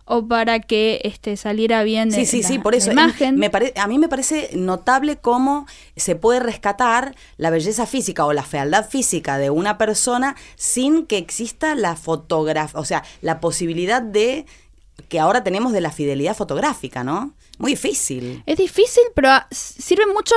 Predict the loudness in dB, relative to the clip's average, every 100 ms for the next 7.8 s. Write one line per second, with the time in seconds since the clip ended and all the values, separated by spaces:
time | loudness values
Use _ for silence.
0 | 4 4 0 -2 0 -2 0 4 4 4
1 | 2 2 4 2 0 2 2 2 4 6
2 | 6 4 0 2 4 4 2 0 2 2
3 | 2 0 2 2 4 4 2 -2 -6 -4
4 | -6 0 2 4 4 2 0 0 2 4
5 | 6 4 0 0 0 2 2 2 2 4
6 | 2 4 0 2 4 4 4 2 0 4
7 | 4 2 -2 0 2 4 4 0